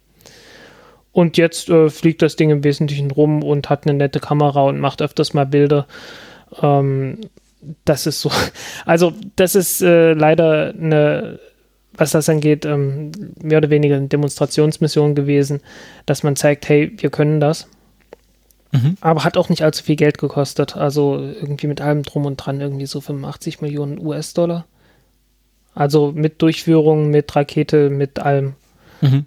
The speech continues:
Speaker 1: Ähm, dadurch, dass halt ein umgebauter Satellit war, ging das ganz gut. War natürlich von der Leistung her sehr grenzwertig. Äh, wie gesagt, das waren, eigentlich war das ein ganz normaler geostationärer Satellit, ein bisschen lei-,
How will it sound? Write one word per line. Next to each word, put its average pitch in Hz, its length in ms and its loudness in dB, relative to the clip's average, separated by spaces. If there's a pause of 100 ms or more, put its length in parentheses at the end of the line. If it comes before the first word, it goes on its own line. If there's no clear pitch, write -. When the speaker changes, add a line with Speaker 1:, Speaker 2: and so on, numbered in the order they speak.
Speaker 1:
Ähm, 139 560 0
dadurch, 143 240 2
dass - 240 -4
halt 139 120 0
ein 160 40 -4
umgebauter 147 840 2
Satellit 151 600 -4
war, 139 140 0
ging 139 200 -2
das 135 220 -2
ganz 127 240 -8
gut. 139 300 -6 (1120)
War 156 200 2
natürlich 160 400 0
von 151 100 0
der 143 100 0
Leistung 143 420 0
her 143 220 2
sehr 143 200 2
grenzwertig. 151 800 0
Äh, 143 420 2
wie 147 120 2
gesagt, 151 320 2
das - 160 -2
waren, 139 200 0 (200)
eigentlich 165 640 0
war 151 80 4
das 151 180 0
ein 151 80 0
ganz 160 220 0
normaler 165 240 2
geostationärer 151 760 0
Satellit, 147 580 -2 (100)
ein 175 120 -10
bisschen 156 280 -6
lei-, 156 340 -4